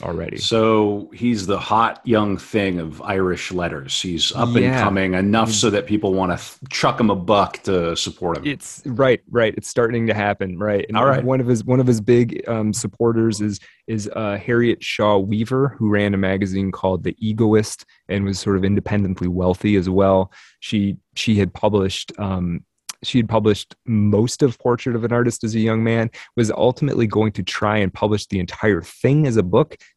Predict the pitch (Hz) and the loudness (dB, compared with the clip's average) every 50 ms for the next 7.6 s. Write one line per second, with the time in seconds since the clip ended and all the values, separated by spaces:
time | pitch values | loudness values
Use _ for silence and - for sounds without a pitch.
0 | _ 107 110 101 107 101 98 98 98 95 90 98 98 101 104 104 87 104 104 101 | _ -2 0 2 2 2 2 2 2 2 2 2 2 2 0 0 0 -2 -2 -2
1 | 98 92 - - - 98 95 98 92 - 95 87 95 90 82 - - 101 95 95 | -2 -2 -2 -2 0 0 0 0 0 -2 -2 0 0 0 -2 -2 -2 -4 -2 -4
2 | 87 - - 98 92 - - - 101 101 107 104 - - 107 101 98 101 - _ | -4 -4 -4 -6 -6 -6 -4 -2 0 2 2 2 2 2 0 0 0 -2 -4 _
3 | _ _ _ _ _ _ - 104 101 95 92 92 90 92 - _ _ _ - - | _ _ _ _ _ _ -2 0 0 2 0 0 -2 -4 -8 _ _ _ -20 -4
4 | - 127 120 120 - - _ - - - 123 113 113 110 104 107 - - - - | -2 0 0 0 0 -4 _ -6 0 2 4 4 4 2 0 -2 -8 -14 -14 -14
5 | - - - - 147 139 139 143 147 139 120 117 - - - _ _ - - 127 | -14 -16 -16 -4 0 2 4 4 4 2 0 -2 -8 -12 -16 _ _ -4 -2 0
6 | 131 160 170 175 147 151 98 117 127 - - 117 - 117 113 101 113 113 113 113 | 2 4 4 4 4 2 2 2 0 0 0 0 0 0 0 2 0 0 0 0
7 | 110 110 - 110 113 110 110 107 101 95 - - | 0 -2 -2 -2 -2 -2 0 -2 -2 -4 -6 -8